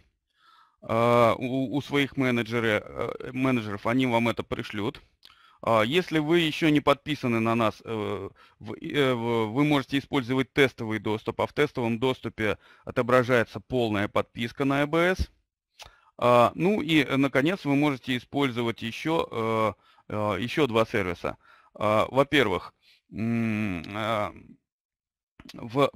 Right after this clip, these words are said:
подвале нашего сайта на главной странице, а, есть, э, о, категория «Навигация», и в ней есть, э,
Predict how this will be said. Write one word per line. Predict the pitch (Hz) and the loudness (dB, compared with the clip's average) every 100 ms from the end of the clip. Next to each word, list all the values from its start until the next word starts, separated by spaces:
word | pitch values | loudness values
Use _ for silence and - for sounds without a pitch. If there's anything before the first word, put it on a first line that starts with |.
| - | 2
подвале | 151 147 151 127 | 4 10 8 8
нашего | 120 120 123 113 | 2 -2 -4 -8
сайта | - 127 139 - 185 | 2 4 4 4 2
на | - 127 123 113 | 2 4 4 2
главной | 127 123 110 113 | 4 4 2 -2
странице, | - 101 101 104 - 170 202 _ - _ | -2 -2 0 -4 -2 -2 -2 _ -20 _
а, | - 107 110 107 | -4 0 4 2
есть, | 101 107 151 151 - 120 | 2 2 0 0 -8 -2
э, | 123 120 107 - _ _ _ _ _ _ _ - | 2 2 2 -4 _ _ _ _ _ _ _ -20
о, | - 113 113 113 113 110 110 104 101 92 87 92 | -10 -4 -2 0 2 2 2 2 0 -2 -6 -8
категория | - 131 127 135 117 | -8 -6 2 4 4
«Навигация», | 120 127 135 120 104 107 - 160 180 | 4 4 2 6 6 4 2 2 2
и | - 123 | 0 -4
в | 110 | 0
ней | 131 175 160 | 2 2 0
есть, | 113 123 165 160 - 123 | -2 0 0 -2 -6 -2
э, | 123 117 | 2 2